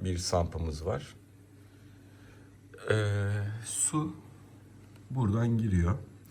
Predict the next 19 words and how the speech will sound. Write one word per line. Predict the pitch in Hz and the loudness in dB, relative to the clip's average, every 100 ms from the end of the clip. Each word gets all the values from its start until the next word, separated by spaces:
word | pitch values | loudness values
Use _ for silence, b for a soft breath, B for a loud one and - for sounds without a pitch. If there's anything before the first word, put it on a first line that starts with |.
| B B B B - - | B B B B -6 2
Bunu | 123 110 | 4 4
da | 95 | 4
değiştirmek | 92 92 95 95 90 | 4 2 4 6 6
zorunda | 85 87 92 92 | 4 4 4 4
kaldık. | 90 87 87 | 4 4 4
Daha | 98 92 85 | 4 4 6
büyük | 95 98 98 | 4 4 4
delikti. | 95 85 - - 131 131 B B B B - - - - 92 | 4 4 2 -2 -4 -4 B B B B -20 -20 -20 -8 -2
Ee, | 92 87 87 | 2 2 2
ama | 90 87 87 | 4 6 6
balıklar | 92 90 95 90 87 | 4 4 4 4 6
buradan | 87 92 92 - - - - - | 6 4 2 -2 -14 -20 -20 -12
içeriye | - - 90 90 87 | -4 0 2 4 4
geçiyorlardı. | 85 - - 82 85 90 120 | 2 0 -2 -2 0 0 0
O | 95 | 0
da | 87 | 2
risk | 87 - 95 | 0 0 0
yaratmasın | 87 87 87 78 87 82 | 2 2 -2 -6 -6 -6
diye. | 85 | -4